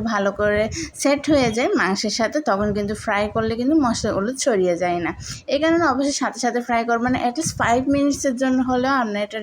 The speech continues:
রেস্টে রাখবেন। এই তো রেস্টে রাখার পর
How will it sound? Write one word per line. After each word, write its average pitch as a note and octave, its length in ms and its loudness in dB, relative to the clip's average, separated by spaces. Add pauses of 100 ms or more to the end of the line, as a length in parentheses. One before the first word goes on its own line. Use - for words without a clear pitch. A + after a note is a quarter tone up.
রেস্টে F3+ 320 -2 (100)
রাখবেন। G3+ 340 -2 (1500)
এই D#4+ 120 4
তো G#4 40 2 (140)
রেস্টে D4 300 2 (140)
রাখার C#4+ 300 -2
পর C#4 100 0